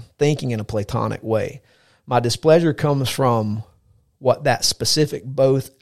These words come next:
and does to the rhythms of the church. The emphasis of evangelism during gatherings typically overrides the care of the body and always threatens the edification of the saints.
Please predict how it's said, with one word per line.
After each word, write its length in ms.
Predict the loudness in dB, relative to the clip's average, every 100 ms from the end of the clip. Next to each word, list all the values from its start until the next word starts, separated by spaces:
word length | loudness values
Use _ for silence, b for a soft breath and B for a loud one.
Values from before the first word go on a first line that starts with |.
| -6
and 480 | 0 2 2 0 2
does 340 | 4 4 2
to 100 | -2
the 100 | -4
rhythms 360 | -2 -2 -2 -6
of 60 | -10
the 60 |
church. 420 | -10 -10 -12 -16 -8
The 160 | -4
emphasis 360 | -2 -2 -4 -4
of 100 | -2
evangelism 680 | -2 -2 -4 -4 -4 -6 -6
during 320 | -4 -4 -2
gatherings 540 | 0 0 0 -2 -4
typically 480 | -6 -8 -6 -8 -4
overrides 520 | -4 -4 -4 -6 -8
the 120 | -10 -10
care 420 | -2 0 0 -4
of 120 | -12
the 60 | -12
body 520 | -8 -6 -6 -8 -12 B B B B B B B -8
and 120 | 2
always 460 | 6 6 6 2 0
threatens 540 | 4 4 2 -10 -8
the 200 | -4 -2
edification 560 | -2 -4 -4 -4 -4 -8
of 60 |
the 80 | -8
saints. 460 | -8 -8 -12 -14